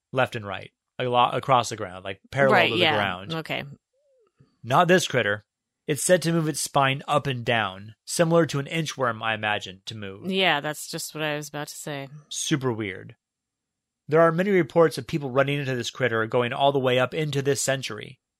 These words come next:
Speaker 1: I think it would be quite easy for an animal like this to even still exist in the remote islands and deep forests of Japan without being found by science. I mean, there's a lot of people in Japan, but there's also a lot of uninhabited areas.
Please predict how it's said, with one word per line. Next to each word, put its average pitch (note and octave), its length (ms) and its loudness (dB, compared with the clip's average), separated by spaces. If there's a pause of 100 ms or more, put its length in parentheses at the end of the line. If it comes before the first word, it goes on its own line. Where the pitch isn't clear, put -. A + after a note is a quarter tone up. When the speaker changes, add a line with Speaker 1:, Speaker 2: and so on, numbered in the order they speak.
(640)
Speaker 1:
I D#3+ 100 4
think G3 180 0
it F#3+ 40 4
would D#3+ 100 4
be C#3+ 120 0
quite D#3+ 280 2
easy D3+ 400 -2
for B2+ 160 -2
an A#2+ 80 0
animal A#2+ 240 2
like A2+ 200 0
this A#2+ 200 -4
to C3 540 -2
even D3+ 260 -4
still E3+ 260 4
exist G#2+ 460 -4
in C#3 100 -8
the B2+ 100 -2
remote B2 280 2
islands B2 480 2
and A2+ 140 -4
deep B2+ 200 -4
forests C3+ 400 0
of A#2 120 -2
Japan A2+ 540 -2 (360)
without C3+ 220 4
being A#2+ 160 -2
found B2 240 0
by A2 80 2
science. A2+ 560 -6 (880)
I C3+ 40 -6
mean, C3 40 0
there's C#3+ 120 6
a C#3 60 6
lot C#3 200 8
of A#2+ 60 -4
people C#3 280 -2
in B2 40 -6
Japan, A2 380 -4
but A2+ 100 -8
there's A#2 160 -4
also A2 600 0
a A2+ 40 -12
lot G#2+ 220 0
of G2+ 80 -6
uninhabited G#2+ 540 -8
areas. G#2+ 540 -8